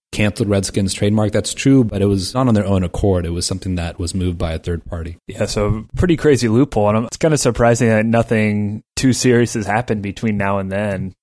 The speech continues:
Speaker 2: If you pay attention to sports at all, you've just seen, this has been going on for years. Like, it, they just take heat constantly from people that are,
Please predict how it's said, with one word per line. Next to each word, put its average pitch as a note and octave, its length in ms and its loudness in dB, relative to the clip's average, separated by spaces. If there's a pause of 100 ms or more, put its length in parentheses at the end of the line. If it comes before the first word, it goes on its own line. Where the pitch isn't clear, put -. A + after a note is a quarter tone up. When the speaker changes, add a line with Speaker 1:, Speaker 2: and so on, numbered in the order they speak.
(720)
Speaker 2:
If - 140 -6
you F3 120 4
pay F3 180 0
attention D3 520 2
to G#2+ 520 4
sports B2+ 360 2
at A#2 80 4
all, A2 180 6
you've A2+ 180 2
just - 240 -2
seen, B2+ 220 2
this D#3+ 160 2
has F3+ 140 4
been C#3 220 0
going B2 200 4
on A#2 120 2
for G#2+ 140 -4
years. F#2+ 520 2
Like, G2+ 120 0
it, G#2+ 140 0
they A#2+ 140 2
just D3+ 200 0
take C3+ 200 0
heat B2 400 -2
constantly G#2 680 -2
from G2 420 -2
people A2 300 0
that G2+ 140 4
are, G2 480 0